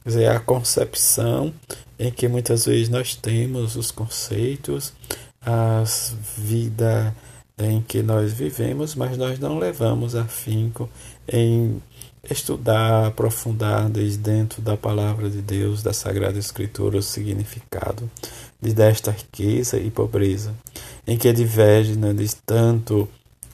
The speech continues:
o Novo como o Antigo Testamento, porque viver e experimentar, diz em nós, a riqueza de, de bens e de posses. Mas, diz o fato que Jesus deixa bem claro no Evangelho,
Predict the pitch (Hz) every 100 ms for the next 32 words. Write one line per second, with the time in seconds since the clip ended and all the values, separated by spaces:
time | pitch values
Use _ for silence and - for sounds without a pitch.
0 | - 117 104 123 127 117 117 117 113 110
1 | - _ _ _ _ _ - 110 110 -
2 | 120 110 113 110 - 139 113 107 123 135
3 | 113 117 113 - 110 113 117 - - -
4 | - 120 123 117 113 113 - 120 117 117
5 | 113 - 107 107 107 110 110 107 107 107
6 | 104 107 107 104 117 - - 107 110 107
7 | 104 - - - - 113 107 107 104 104
8 | 104 104 104 101 104 107 - 92 90 107
9 | 117 - - 123 113 101 110 117 - -
10 | - - - 117 117 113 - 110 113 120
11 | 120 113 113 110 110 110 110 - 104 107
12 | 110 - 113 113 110 113 104 104 104 107
13 | 101 117 127 110 98 104 135 143